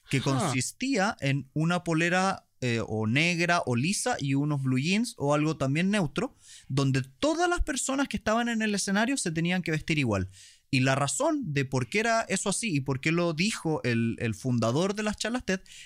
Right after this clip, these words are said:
Speaker 1: era porque todas las personas que se subían al escenario tenían que hacer valer sus argumentos o sus ideas con lo que decían y no cómo se vestían.
Speaker 2: Claro.
Speaker 1: Entonces, la ropa en ese contexto en particular era una señal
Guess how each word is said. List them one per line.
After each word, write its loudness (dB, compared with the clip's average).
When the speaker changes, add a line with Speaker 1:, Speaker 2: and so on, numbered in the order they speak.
Speaker 1:
era 2
porque -2
todas -2
las -2
personas -4
que -4
se -4
subían 0
al 0
escenario 0
tenían 2
que -2
hacer -2
valer 0
sus -4
argumentos 0
o -4
sus -4
ideas 2
con 4
lo 2
que 0
decían 0
y 2
no 0
cómo 2
se -2
vestían. 0
Speaker 2:
Claro. -2
Speaker 1:
Entonces, 0
la 2
ropa 2
en 2
ese -2
contexto -4
en 0
particular -2
era 2
una 2
señal 0